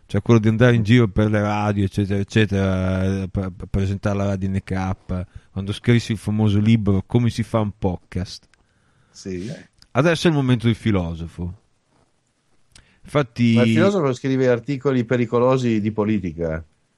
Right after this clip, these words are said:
Speaker 1: Eh, non lo so, io so che invece ha scritto un articolo molto pericoloso sul liscio romagnolo, che sta
Speaker 2: Ah, beh.
Speaker 1: diventando the next big thing, cioè la prossima cosa degli hipster, e ha appunto postato questo intervista che gli hanno concesso di nove minuti alla radiotelevisione della Svizzera italiana.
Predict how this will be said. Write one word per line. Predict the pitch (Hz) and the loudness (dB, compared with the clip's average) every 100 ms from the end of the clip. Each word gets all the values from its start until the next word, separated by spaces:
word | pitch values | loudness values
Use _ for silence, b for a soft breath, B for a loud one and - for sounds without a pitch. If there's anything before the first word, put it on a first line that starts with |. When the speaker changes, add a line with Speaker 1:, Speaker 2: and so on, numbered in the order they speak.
| _ | _
Speaker 1:
Eh, | 107 113 113 113 | -10 -6 -4 -4
non | 135 | -4
lo | 175 | -4
so, | 151 101 98 | -2 -4 -2
io | 156 | -2
so | 143 127 | 0 -2
che | - | -2
invece | 120 160 - 110 | 0 0 0 -2
ha | |
scritto | - 135 123 113 | -2 0 0 0
un | |
articolo | 113 - 151 139 107 104 98 | -2 -2 -2 0 0 0 -2
molto | 107 135 123 | -2 -2 -2
pericoloso | 120 120 113 131 165 139 | -2 -2 0 0 0 -4
sul | 117 107 | -4 0
liscio | 117 117 107 | 2 2 0
romagnolo, | 101 101 98 90 82 87 110 b b b b b b | -2 -2 -4 -6 -6 -6 -8 b b b b b b
che | - 120 113 104 | -6 -2 -2 -2
sta | 123 | 0
Speaker 2:
Ah, | 123 | 4
beh. | 113 | 4
Speaker 1:
diventando | 123 127 107 135 147 143 139 123 | 4 0 0 0 0 2 4 4
the | 98 110 | 2 0
next | 123 127 - 113 | 0 -4 -6 -4
big | 104 110 | -2 -2
thing, | 110 - 107 92 92 95 | -4 -4 -4 -4 -8 -10
cioè | - 104 98 95 | -4 -2 -2 -4
la | 95 | -4
prossima | 113 117 - 113 | -4 -4 -4 -6
cosa | - 120 110 | -4 -4 -4
degli | 107 104 | -4 -2
hipster, | 101 - - 104 127 b b b b b - | -4 -8 -10 -8 -8 b b b b b -8
e | 113 | -4
ha | |
appunto | 123 - 180 156 | -2 0 0 0
postato | 127 151 - 143 110 117 | -2 -4 -2 0 0 -2
questo | 104 113 - 120 123 | -6 -6 -4 -2 0
intervista | 131 123 147 151 180 - 127 | -2 0 0 2 -2 -4 -4
che | 117 | -2
gli | 117 | 0
hanno | 127 120 | 2 2
concesso | 120 117 117 95 - 104 | -2 -2 -2 -2 -2 -4
di | 117 | -2
nove | 147 120 | -2 -2
minuti | 139 156 147 - 107 | 0 0 0 0 -2
alla | 104 120 | 0 0
radiotelevisione | 131 117 101 117 120 120 139 120 | 0 0 0 0 0 0 0 2
della | 107 | 0
Svizzera | 95 107 123 - 101 | 0 -2 -4 -2 -4
italiana. | 98 90 87 73 65 69 | -2 -6 -6 -10 -12 -16